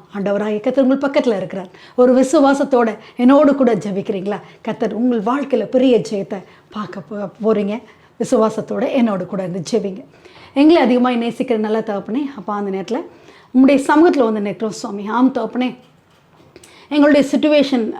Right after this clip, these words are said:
அ, பார்க்குறோம் சுவாமி, ஆனால் நாங்கள் உம்மை நோக்கி பார்க்கிறோம் அப்பா. உங்க பிள்ளைகளாக இருக்கணும்னு நாங்க விரும்புகிறோம் சுவாமி. எங்களை குற்றங்கள், குறைகள், மீறுதலை உம்முடைய பரிசுத்த ரத்தத்தினால் கழுவி சுத்திகரிச்சப்பா, உங்க கிருபையை ஊற்றுங்க சுவாமி.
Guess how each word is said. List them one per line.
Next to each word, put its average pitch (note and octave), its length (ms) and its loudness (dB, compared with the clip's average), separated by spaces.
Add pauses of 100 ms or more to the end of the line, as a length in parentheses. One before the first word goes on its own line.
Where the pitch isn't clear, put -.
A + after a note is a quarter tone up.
அ, A3+ 60 -6 (100)
பார்க்குறோம் A#3 380 -2
சுவாமி, G3 440 -8 (140)
ஆனால் G3+ 260 -8 (160)
நாங்கள் G#3 220 -4
உம்மை B3 260 4
நோக்கி A3 300 -4
பார்க்கிறோம் G3+ 500 -8
அப்பா. G#3 240 -14 (480)
உங்க C4 200 6
பிள்ளைகளாக A#3 500 0
இருக்கணும்னு G3+ 320 -6
நாங்க F#3 300 -6
விரும்புகிறோம் G#3 360 -2
சுவாமி. F#3 300 -12 (140)
எங்களை F#3+ 240 -10
குற்றங்கள், A#3+ 420 -4
குறைகள், B3+ 320 2
மீறுதலை B3+ 440 2 (300)
உம்முடைய D4 180 4
பரிசுத்த C#4+ 440 2
ரத்தத்தினால் G#3+ 460 -2
கழுவி G3+ 320 -4
சுத்திகரிச்சப்பா, G#3+ 680 -4 (320)
உங்க A3 180 -4
கிருபையை B3 460 4
ஊற்றுங்க A3+ 420 -4
சுவாமி. - 380 -14